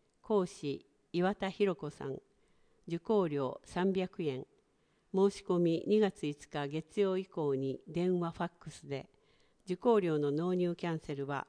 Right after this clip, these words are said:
二十一日水曜まで。コルク素材にウッドバーニング。コルクの鍋敷きとコースターに絵やメッセージを描きます。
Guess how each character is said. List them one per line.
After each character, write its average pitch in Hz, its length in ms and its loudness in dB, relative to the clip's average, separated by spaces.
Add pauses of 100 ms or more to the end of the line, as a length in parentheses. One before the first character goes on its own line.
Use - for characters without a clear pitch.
二 190 140 2
十 165 200 0
一 143 220 -8
日 156 460 -4
水 165 320 -6
曜 151 200 -2
ま 139 140 -6
で。 - 220 -14 (1700)
コ 202 160 0
ル 226 80 0
ク 233 140 -4
素 233 180 -2
材 170 260 0
に 156 280 -2 (200)
ウ 165 60 -2
ッ 165 120 -4
ド 202 140 0
バ 196 200 0
ー - 20 0
ニ 143 180 -2
ン 135 80 -8
グ。 - 220 -14 (1500)
コ 226 140 -2
ル 220 120 2
ク - 160 0
の 151 120 4
鍋 156 280 0
敷 - 280 -10
き - 60 -12
と - 260 -4 (120)
コ 202 160 4
ー 170 40 2
ス - 120 -10
タ 143 180 -4
ー 147 60 -2
に 151 280 -2 (300)
絵 202 140 4
や 175 180 -2 (160)
メ 180 120 2
ッ - 20 0
セ - 240 -8 (100)
ー 135 40 -6
ジ 151 200 -8
を 190 160 -4 (140)
描 147 200 -4
き - 160 -8
ま 139 140 -4
す。 - 60 -20